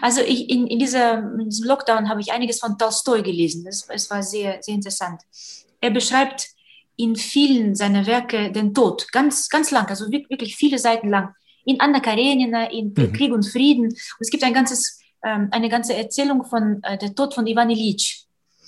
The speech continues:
Speaker 1: Wie er also sein ganzes Leben anständig und angenehm gelebt hat. Und es wird beschrieben, wie er alles richtig gemacht hat. Und auch die, seine eigene Frau liebte er eigentlich. Aber am Schluss, wenn er sieht, dass der Tod da ist, niemand spricht davon,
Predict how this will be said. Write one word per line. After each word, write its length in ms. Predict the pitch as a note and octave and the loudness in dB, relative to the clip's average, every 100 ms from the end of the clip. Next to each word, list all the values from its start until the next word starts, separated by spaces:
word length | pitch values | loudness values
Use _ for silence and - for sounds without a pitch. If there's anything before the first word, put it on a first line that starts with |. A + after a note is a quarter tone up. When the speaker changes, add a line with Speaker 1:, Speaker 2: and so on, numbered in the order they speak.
| - - - - _ _ G3+ | -20 -20 -20 -20 _ _ -2
Speaker 1:
Wie 300 | B3 - - | 0 0 0
er 300 | A#3 B3+ - | 2 2 2
also 180 | A3 | -2
sein 220 | A#3 A#3 A#3 | 0 0 0
ganzes 320 | C#4 A#3+ - | 0 0 -2
Leben 320 | B3+ A#3+ A3+ | 0 -2 -2
anständig 760 | B3 D4+ - C#4+ D4 C4+ C4 - | 0 0 0 0 0 0 -2 -4
und 240 | B3 - | -6 -4
angenehm 600 | A#3 B3+ A#3 A3 A3+ G#3+ | -2 0 2 2 2 2
gelebt 500 | G3+ G3+ G#3 - - | 0 2 2 0 -6
hat. 240 | D#3 - - | -10 -10 -8
Und 160 | G3+ G3+ | -4 -4
es 160 | G#3+ | -4
wird 180 | C4 C4 | -4 -4
beschrieben, 720 | B3 G#3 A#3+ B3+ C#4+ C#4 C4+ - - - - | -4 -2 0 2 2 2 2 -2 -18 -18 -6
wie 140 | G#3+ | -2
er 220 | B3 B3 | 0 2
alles 320 | C4+ D4 D4 | 4 4 4
richtig 440 | B3 D4 D4 B3+ - | 4 4 4 -4 -2
gemacht 420 | A#3+ A3+ A#3 - | -2 0 0 0
hat. 160 | A3+ C4 | -2 0
Und 140 | C4+ | 0
auch 140 | C#4 | 0
die, 240 | C#4 C#4 A#3 | 0 -4 -2
seine 360 | A#3 B3 B3 - | -2 0 0 0
eigene 340 | A#3+ B3 A#3+ | 0 -2 -4
Frau 300 | A#3+ A3 A#3 | -2 0 0
liebte 320 | A#3 B3+ - | 0 -2 2
er 140 | A3 - | 2 2
eigentlich. 300 | A3 G#3 G3+ | -2 -4 -2
Aber 160 | A3 | 0
am 120 | A3+ | -2
Schluss, 480 | G#3+ - E4 E4+ - | -4 2 4 4 2
wenn 120 | A#3 | -4
er 80 | G#3+ | -4
sieht, 340 | G3 E4+ A4 - | 0 0 0 -8
dass 160 | D#4+ G3+ | -8 -6
der 180 | A3 | -6
Tod 240 | G#3+ A#3+ G3+ | 0 0 4
da 120 | D4+ - | 2 2
ist, 180 | G3+ | -2
niemand 320 | C#4 G4+ D4+ - | -2 0 0 0
spricht 320 | - C4 - | -4 -4 -4
davon, 340 | G3 A3 C4 | -6 -4 -4